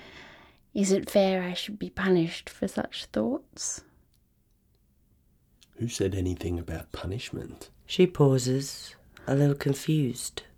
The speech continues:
Speaker 2: I think you need a whipping. A really hard one.
Speaker 1: <sighs>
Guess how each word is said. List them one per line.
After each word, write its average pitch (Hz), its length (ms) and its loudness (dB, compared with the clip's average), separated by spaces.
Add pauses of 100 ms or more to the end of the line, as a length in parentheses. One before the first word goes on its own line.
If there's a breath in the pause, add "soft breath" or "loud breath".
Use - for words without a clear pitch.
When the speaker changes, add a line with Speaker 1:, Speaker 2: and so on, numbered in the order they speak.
(360)
Speaker 2:
I 101 180 -2
think - 380 -6
you - 60 -4
need 92 240 -2
a 95 60 -2
whipping. - 640 -8 (800 loud breath)
A 95 60 -2
really 90 580 2
hard 90 480 -4
one. 85 540 0
Speaker 1:
<sighs> - 60 -18